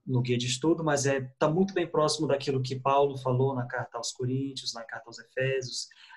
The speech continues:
aos Romanos, aos Hebreus. Então, é algo bem próximo de como que nós podemos entender a graça de Cristo. E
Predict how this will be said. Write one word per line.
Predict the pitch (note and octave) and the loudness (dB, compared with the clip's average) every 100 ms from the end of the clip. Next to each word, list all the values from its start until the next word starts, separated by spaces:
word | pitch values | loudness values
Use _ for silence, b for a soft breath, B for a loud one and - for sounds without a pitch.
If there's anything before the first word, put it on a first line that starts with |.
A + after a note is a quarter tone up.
| B | B
aos | A#2+ A#2+ | 0 0
Romanos, | - B2 A#2+ B2+ C3 B2+ | 2 2 4 2 2 2
aos | A#2 | 2
Hebreus. | B2 B2+ C3+ - B B B | 2 2 2 0 B B B
Então, | D#3 D#3+ | 0 2
é | D#3 D#3+ | 2 4
algo | D#3 E3 D#3+ | 4 4 2
bem | E3 E3+ | 0 0
próximo | - D3+ D#3+ D#3+ D3+ | 4 6 6 4 -2
de | C3 B2+ | -2 0
como | E3 E3+ | 0 0
que | E3 | -2
nós | D#3+ - | -2 0
podemos | D3 D3 D#3 C3 | 0 2 0 0
entender | D3 C#3+ C3+ C3+ | -2 -2 2 2
a | B2+ | 2
graça | B2+ B2 C3+ - C#3 | 4 4 4 2 -2
de | B2+ - | -4 -8
Cristo. | - G#2 - A#2+ | -14 -14 -14 -8
E | C#3 C3 | -4 -4